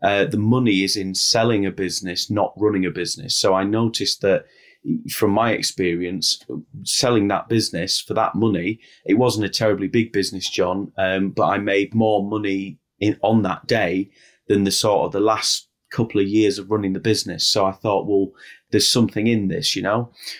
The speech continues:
So, uh, following on from that, I started another couple of businesses, won some contracts, sold those two privately, um, and then sort of got into this chain of, well, actually, I,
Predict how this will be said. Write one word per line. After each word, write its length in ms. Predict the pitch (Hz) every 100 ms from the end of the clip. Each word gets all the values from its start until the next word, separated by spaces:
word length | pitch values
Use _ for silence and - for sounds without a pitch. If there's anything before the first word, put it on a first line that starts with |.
| -
So, 460 | - 113 107 107 107
uh, 240 | 107 -
following 400 | - 139 120 107
on 160 | 117 117
from 240 | - 98
that, 140 | 95 90
I 100 | 98
started 540 | - 110 101 - 98
another 280 | 95 104 98
couple 300 | 104 98 95
of 80 | 92
businesses, 640 | 95 98 95 98 95 -
won 160 | 101 95
some 220 | - 92
contracts, 640 | - 120 107 110 101 -
sold 320 | - 95 92 -
those 300 | 92 92 -
two 420 | - 120 113 107
privately, 800 | - 101 101 98 98 95 95 98 - - - - - 95
um, 520 | 95 95 95 95 -
and 180 | 98 98
then 160 | 95
sort 400 | 92 - 104 -
of 60 | -
got 200 | 104 90
into 220 | 98 -
this 180 | 95 92
chain 520 | - - 110 98 95
of, 300 | 90 90 - -
well, 160 | 101
actually, 460 | 101 - - 92 92
I, 160 | 92